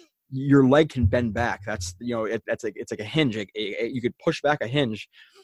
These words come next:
You'd have to, like, snap his leg right here. Like, you know, like, when you're little kids and, like, a, a way, kind of a way to think about it is, you know, his leg is a little bent. I know everybody did this, maybe I'm, or maybe not, and maybe I'm just weird. But, like, you, you ever do, like, with your friends or, like, your, your siblings, where, like, you guys would, you know, take your feet, right,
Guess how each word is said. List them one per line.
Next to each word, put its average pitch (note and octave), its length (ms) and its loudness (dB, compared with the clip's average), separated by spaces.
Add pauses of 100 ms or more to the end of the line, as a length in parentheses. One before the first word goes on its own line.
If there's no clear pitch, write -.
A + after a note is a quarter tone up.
(160)
You'd C3+ 120 4
have D#3 120 6
to, C#3+ 80 2
like, A#2+ 100 4
snap - 400 0
his G#2 220 0
leg A2+ 180 4
right G#2 100 0
here. G2+ 120 0
Like, A2+ 120 -2
you E3 80 8
know, A3+ 140 8
like, E3 160 6
when D3+ 100 4
you're D3 180 6
little C#3 220 6
kids C3 280 2
and, B2+ 80 2
like, A2 100 -2
a, A#2+ 200 2
a B2 60 4
way, C3+ 200 4
kind D3+ 200 4
of C3+ 60 6
a - 20 8
way B2+ 140 6
to A#2+ 80 2
think A#2+ 240 -4
about C#3 240 6
it C#3+ 100 6
is, D#3 240 4 (380)
you C#3 140 4
know, D3 40 8
his B2 120 4
leg C3 120 6
is C3+ 60 6
a B2+ 40 4
little C3 140 6
bent. A#2+ 300 2 (680)
I B2+ 120 2
know C#3+ 120 8
everybody B2+ 280 6
did A2+ 160 4
this, A#2+ 160 4
maybe B2+ 180 6
I'm, B2 220 4
or C#3 120 4
maybe C#3+ 200 8
not, A#2 280 2
and A#2 60 -4
maybe B2 140 0
I'm A#2+ 80 4
just A2+ 180 -2
weird. A#2 300 2 (360)
But, B2 60 2
like, B2+ 100 4
you, C3 140 6
you E3 80 6
ever F3 120 6
do, C#3+ 140 6
like, C#3 160 4
with B2 100 2
your A#2 100 0
friends B2 380 0
or, A2+ 60 0
like, G#2+ 180 -2
your, G2+ 160 -4
your G#2+ 220 -6
siblings, B2+ 500 0
where, A#2 100 0
like, G#2 180 -2
you B2+ 120 2
guys A#2+ 320 2
would, A#2 220 -2 (380)
you C3 60 -8
know, A#2+ 280 0
take D3 200 2
your A#2+ 140 2
feet, C#3+ 340 0
right, B2 140 0